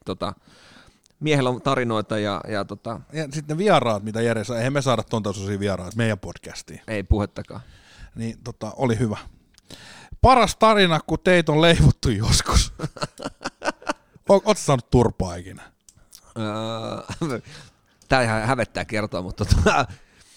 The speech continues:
Speaker 1: <laughs> tota
Speaker 2: Oot saanut?
Speaker 1: Ei, siis mä en, mä, no, no joo, tai yhden iskun saan silloin, mutta, mutta tota, äijä tietää, me, meikällä on tää tota, ää, käsissä tää tatuointi.
Speaker 2: Atte, joo.
Speaker 1: Atte. Ja tota,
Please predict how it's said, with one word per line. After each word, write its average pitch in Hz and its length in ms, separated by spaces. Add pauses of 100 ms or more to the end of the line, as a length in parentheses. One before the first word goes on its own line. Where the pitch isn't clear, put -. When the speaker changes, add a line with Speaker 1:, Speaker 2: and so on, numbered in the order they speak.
(480)
Speaker 1:
<laughs> - 520
tota 135 240 (580)
Speaker 2:
Oot 202 260
saanut? 107 320 (460)
Speaker 1:
Ei, 185 220
siis 190 120
mä 202 60
en, 208 100
mä, 202 80 (200)
no, 180 180
no 214 100
joo, 214 240
tai 185 260
yhden 180 180
iskun 123 280
saan 113 140
silloin, 107 160
mutta, 107 260 (120)
mutta 120 220
tota, 127 160 (920)
äijä 170 160
tietää, 143 280
me, 135 60
meikällä 147 280
on 123 80
tää 127 180
tota, 123 420 (580)
ää, 123 280
käsissä - 440
tää 107 120
tatuointi. 117 600
Speaker 2:
Atte, 113 360
joo. 113 300
Speaker 1:
Atte. - 300 (840)
Ja 110 120
tota, 110 320